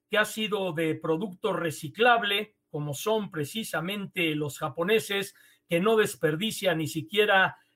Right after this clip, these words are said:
cualquier cosa, todo lo convierten en algo útil, y bellísimas son las medallas que se van a otorgar en Tokio, con la particularidad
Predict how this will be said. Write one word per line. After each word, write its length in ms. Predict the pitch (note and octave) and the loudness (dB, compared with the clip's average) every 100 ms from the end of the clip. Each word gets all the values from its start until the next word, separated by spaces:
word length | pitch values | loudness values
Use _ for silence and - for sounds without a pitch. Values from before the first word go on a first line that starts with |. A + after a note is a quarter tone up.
| _ | _
cualquier 680 | - F3 E3 - A3+ A3+ - | 4 4 4 2 4 4 4
cosa, 460 | A#3 A#3 F3+ C#3+ - | 2 2 2 -2 4
todo 220 | A3 A3 | 4 6
lo 180 | F#3 D#3+ | 2 -2
convierten 600 | D#3+ D#3+ G#3+ A3 F#3 E3 | -4 -2 0 0 -2 -4
en 120 | D#3 | -2
algo 340 | G3+ F#3+ F3+ C4 | -2 -2 0 0
útil, 440 | C4 A#3 A3 - _ _ | 0 0 0 -4 _ _
y 120 | E3+ | -6
bellísimas 720 | D#3+ F3 A3+ B3 - E3+ D#3+ D3 | -2 0 0 -2 -2 -2 -2 0
son 160 | G#3+ | 2
las 180 | G#3+ D#3 | 4 2
medallas 640 | D#3+ E3 G#3+ F3+ F3+ F3+ - _ _ - | 2 2 2 4 4 2 -4 _ _ -6
que 100 | E3+ | -2
se 140 | E3 | 2
van 200 | G#3 A3 | 4 4
a 60 | G3 | 2
otorgar 400 | - D#3+ G#3+ G#3 | 0 2 2 2
en 180 | F3 | 2
Tokio, 380 | F#3 B3 A3+ A3 | 4 6 6 2
con 220 | A3+ B3+ | 6 6
la 220 | B3 A#3 - | 6 4 2
particularidad 1200 | G3 F3 - E3+ - E3+ E3+ E3+ E3+ A#3 D4 | 2 0 -4 -10 -6 0 2 2 2 4 2